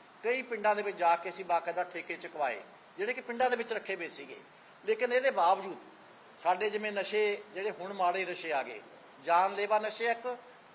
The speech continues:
ਇੱਕ ਜਾਨ ਸ਼ਾਇਦ ਬਚਾਉਣ ਵਾਲੇ ਨਸ਼ੇ ਹੈ। ਅਸੀਂ ਜਾਨਲੇਵਾ ਨਸ਼ੇ, ਚਾਹੇ ਉਹ ਚਿੱਟਾ ਹੋਵੇ, ਚਾਹੇ ਸਿੰਥੈਟਿਕ ਹੋਵੇ, ਇਹਦੇ ਡਟ ਕੇ ਖਿਲਾਫ ਹਾਂ। ਸਾਡੇ ਸਮੇਂ 'ਚ ਵੀ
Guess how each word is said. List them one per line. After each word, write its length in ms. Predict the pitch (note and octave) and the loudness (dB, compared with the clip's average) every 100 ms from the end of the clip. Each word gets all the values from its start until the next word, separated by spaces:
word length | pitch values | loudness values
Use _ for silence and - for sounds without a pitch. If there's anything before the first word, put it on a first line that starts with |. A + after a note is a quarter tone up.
| - | -6
ਇੱਕ 180 | G#3+ G#3+ | -4 -2
ਜਾਨ 300 | G3 F3+ F#3+ | 0 0 0
ਸ਼ਾਇਦ 200 | F#3 G3 | 0 0
ਬਚਾਉਣ 360 | F#3 F3+ E3+ D#3+ | 0 2 2 2
ਵਾਲੇ 180 | D3+ C#3+ | 0 -2
ਨਸ਼ੇ 340 | C#3 C3 A#2+ | -6 -8 -10
ਹੈ। 60 | G#2+ - - - - - - | -12 -18 -20 -20 -20 -6 -2
ਅਸੀਂ 240 | G3 C4 G3+ | 0 -2 0
ਜਾਨਲੇਵਾ 640 | F#3 F3 G#3+ A3+ A#3+ A#3 | 4 6 4 4 6 6
ਨਸ਼ੇ, 320 | G#3+ F#3+ A3+ | 4 0 -2
ਚਾਹੇ 240 | G#3+ G3 G3+ | 0 0 2
ਉਹ 160 | G#3 | -2
ਚਿੱਟਾ 360 | G3+ G3 G#3+ G3 | -2 -4 0 2
ਹੋਵੇ, 280 | F#3+ F#3 F#3 | 2 -2 -2
ਚਾਹੇ 280 | F#3+ F#3 F3+ | 0 0 -4
ਸਿੰਥੈਟਿਕ 520 | F3 E3 F#3 F#3+ G3 | -10 -2 -2 -2 -6
ਹੋਵੇ, 300 | F3+ F3 F3+ F3+ - - - | -6 -4 -6 -8 -18 -20 -4
ਇਹਦੇ 200 | A3 A#3 | 0 2
ਡਟ 220 | G3 F#3 | 2 2
ਕੇ 140 | F#3 G3+ | 0 -6
ਖਿਲਾਫ 380 | E3+ D#3+ E3 D3+ | 2 4 4 0
ਹਾਂ। 140 | G2 - - - - | -8 -12 -20 -20 -20
ਸਾਡੇ 420 | - E3 F3+ G3 A#3 | -4 2 4 4 0
ਸਮੇਂ 340 | - F#3 G3+ | 0 -2 -4
'ਚ 100 | G3+ | -4
ਵੀ 180 | F#3 | -10